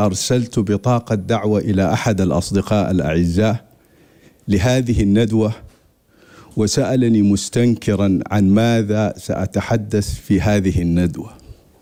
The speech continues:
أبنت له بأنني سأتحدث عن جذور الأزمة وتداعياتها، فرد مستنكرًا: "أنتم،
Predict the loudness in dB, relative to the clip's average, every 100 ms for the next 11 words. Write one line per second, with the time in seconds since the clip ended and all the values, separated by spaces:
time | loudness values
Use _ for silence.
0 | _ _ -20 -20 -20 _ _ -20 _ _
1 | _ _ _ _ _ -4 0 2 0 0
2 | 0 0 0 0 -2 -2 -2 0 2 4
3 | 4 2 0 -2 -4 -2 -2 -2 -2 -2
4 | -2 -4 -6 -8 _ _ _ -6 0 2
5 | 4 2 2 2 2 0 0 0 2 2
6 | 2 -2 -4 -2 0 0 0 0 2 0
7 | 0 -6 -12 -16 -20 _ _ _ _ _
8 | _ _ -2 0 2 0 0 0 -2 0
9 | 0 0 0 0 -2 -4 _ _ _ _
10 | _ _ _ _ 0 2 2 0 0